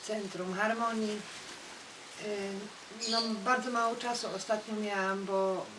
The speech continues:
mamy bardzo dużo gości się zgłasza, nie tylko polskojęzycznych, niemieckojęzycznych, bardzo dużo po występie u Michaela Vogt, e, w Verdenken. E, no, po prostu mam taki nawał zamówień,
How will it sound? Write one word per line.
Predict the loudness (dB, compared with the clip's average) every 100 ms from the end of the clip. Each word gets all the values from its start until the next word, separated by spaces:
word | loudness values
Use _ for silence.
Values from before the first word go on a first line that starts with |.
| 0
mamy | 0 2 2
bardzo | 2 2
dużo | 0 -2 -2
gości | 0 -2 -2 -4
się | -4
zgłasza, | -4 0 2 2 0 0
nie | -2
tylko | -4 -4 -2
polskojęzycznych, | 0 0 0 -2 -2 -4 -4 -6 -4 -4 -4 -4 -2
niemieckojęzycznych, | 0 0 -2 -4 -2 -4 -6 -6 -6 0
bardzo | 0 0 -2
dużo | 0 -2 -2 -4 -10 -14 -16 -6
po | 0 0
występie | 0 0 -2 0 -2 0 0
u | -2 -4
Michaela | -4 0 2 4 2 2
Vogt, | 2 2
e, | -2 -6 -2 0 0
w | -2 -4
Verdenken. | -2 0 0 0 0 -2 -2 -4 -10 -14 -14 -14 -14 -12 -6
E, | -2 0 0 0 -2 -6 -10 -12 -10 -10 -10
no, | -10 -10
po |
prostu | -6 -4 -4 -2
mam | 0 0 -2 -6 -14 0
taki | 2 2 2 0 0
nawał | 2 8 8 10 6 6 2 -2 -2 0
zamówień, | 0 2 -2 0 0